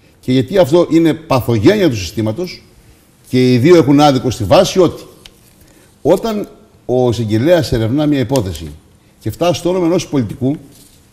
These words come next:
εκεί βάνει τελεία. Πάβει λοιπόν ο φυσικός δικαστής, ο φυσικός εισαγγελέας, πάβει να υπάρχει για να εξηγήσει τα πράγματα, να διερευνήσει τα πράγματα. Τα στέλνει πού; Στο κομματικό συμφέρον.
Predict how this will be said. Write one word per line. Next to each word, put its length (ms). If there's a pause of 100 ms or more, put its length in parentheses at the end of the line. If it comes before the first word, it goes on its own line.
(120)
εκεί 180
βάνει 160
τελεία. 400 (1700)
Πάβει 260
λοιπόν 440
ο 80
φυσικός 800 (140)
δικαστής, 680
ο 100
φυσικός 720 (240)
εισαγγελέας, 720 (580)
πάβει 260
να 100
υπάρχει 480 (100)
για 140
να 300 (480)
εξηγήσει 600
τα 80
πράγματα, 460
να 120
διερευνήσει 460
τα 60
πράγματα. 420 (400)
Τα 120
στέλνει 260
πού; 220 (540)
Στο 220
κομματικό 420
συμφέρον. 520